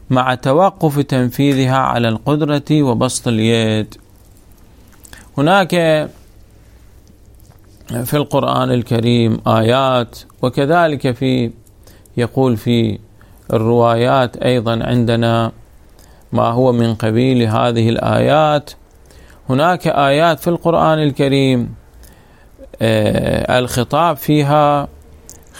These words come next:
آه، خطاب إلى المجتمع، لا إلى كل فرد، فرد من، آه، أفراد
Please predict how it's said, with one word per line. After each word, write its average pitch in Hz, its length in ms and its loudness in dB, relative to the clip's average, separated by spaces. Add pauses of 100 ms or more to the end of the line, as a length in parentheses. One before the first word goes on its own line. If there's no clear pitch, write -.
(180)
آه، 113 920 -4
خطاب 147 580 -2
إلى 143 720 0
المجتمع، 127 760 0 (920)
لا 147 420 2
إلى 139 400 2
كل 143 320 0
فرد، 135 600 0
فرد 123 340 -2
من، 117 440 0 (1080)
آه، 107 360 -2
أفراد 123 500 0